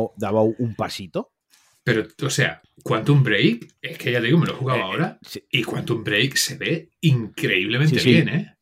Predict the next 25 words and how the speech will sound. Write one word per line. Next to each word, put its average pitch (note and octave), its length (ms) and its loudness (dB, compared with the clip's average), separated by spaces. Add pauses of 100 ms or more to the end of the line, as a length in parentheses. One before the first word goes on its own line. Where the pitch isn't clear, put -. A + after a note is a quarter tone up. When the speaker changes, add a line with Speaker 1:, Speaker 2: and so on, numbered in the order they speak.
(260)
Speaker 1:
Yo B2 180 2
lo - 20 6
estoy D#3 160 4
jugando C#3+ 240 4
en C3 60 4
P C3 100 4
C C3 140 4
también A#2+ 320 2
y C3+ 40 0
se - 140 0
ve A#2+ 200 2
muy C#3 520 6
bien, G2 300 2
¿eh? - 100 -6
Se - 100 -8
ve F#2 80 0
Speaker 2:
Se F#2+ 120 0
Speaker 1:
muy G2+ 100 -4
Speaker 2:
ve F#2 60 -4
Speaker 1:
bien. A#2+ 100 -2
Speaker 2:
increíblemente C3 640 2
bien, E3 160 4
ya A#2 100 2
te C#3 80 4
digo, D#3 80 4